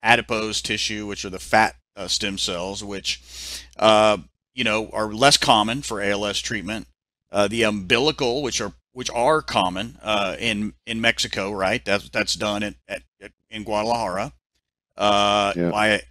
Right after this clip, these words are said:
Speaker 1: via intravenous, I believe. Is that right? And then you have the amniotic.
Speaker 2: Yep.
Speaker 1: Uh, and then
Speaker 2: Correct.
Speaker 1: hum-, human epithelial, uh, amniotic, uh, from the, uh,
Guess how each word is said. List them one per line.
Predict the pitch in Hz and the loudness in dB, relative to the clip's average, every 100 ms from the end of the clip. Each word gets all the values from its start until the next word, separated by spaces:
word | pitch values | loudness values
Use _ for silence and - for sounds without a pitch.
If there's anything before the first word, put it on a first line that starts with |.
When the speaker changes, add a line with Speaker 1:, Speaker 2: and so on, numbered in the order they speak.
| _ | _
Speaker 1:
via | 110 104 101 | 0 0 2
intravenous, | 123 123 123 107 120 135 131 | 0 0 -2 0 0 0 0
I | |
believe. | 113 117 120 123 | 0 -2 -2 -4
Is | 120 | -2
that | 113 87 | -2 -2
right? | 107 107 123 - _ 104 | 0 0 0 -4 _ -12
And | 107 | -8
then | 104 | -6
you | 107 | -2
have | 110 104 | -2 -2
the | 101 101 - | -4 -6 -2
amniotic. | 110 113 110 101 104 127 - - - | -2 0 0 2 2 -2 -6 -16 -4
Speaker 2:
Yep. | 90 85 - _ _ _ | 0 0 -2 _ _ _
Speaker 1:
Uh, | 101 101 101 - | 0 4 4 2
and | 107 | -2
then | 107 98 | -2 2
Speaker 2:
Correct. | 92 85 | 4 2
Speaker 1:
hum-, | 110 | -2
human | - 131 113 107 | -10 -4 -4 -4
epithelial, | 117 104 - 123 120 117 113 113 | -8 -10 -6 -4 -2 -4 -6 -6
uh, | 107 92 | -6 -2
amniotic, | 110 107 107 101 104 - - - - | 0 0 2 2 2 0 -10 -16 -8
uh, | 101 95 90 | -4 -4 -6
from | - 98 98 | -8 -6 -6
the, | 95 95 92 | -6 -6 -6
uh, | 90 | -6